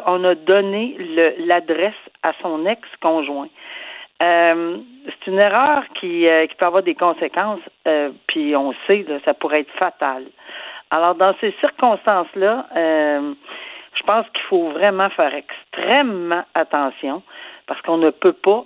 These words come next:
évidemment, euh, mettre la vie de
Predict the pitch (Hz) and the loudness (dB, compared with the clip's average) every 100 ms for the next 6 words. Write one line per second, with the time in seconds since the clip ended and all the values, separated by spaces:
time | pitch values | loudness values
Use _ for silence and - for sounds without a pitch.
0 | - 165 147 160 151 156 190 - - - | -4 -4 -2 0 0 0 -6 -10 -20 -20
1 | _ 156 156 151 156 170 226 - - - | _ 4 4 4 2 2 2 -2 -8 -8
2 | - _ _ 151 160 156 151 143 196 262 | -14 _ _ -2 0 0 -4 -10 -10 -8
3 | 330 _ 165 160 147 143 175 | -10 _ -12 -12 -12 2 2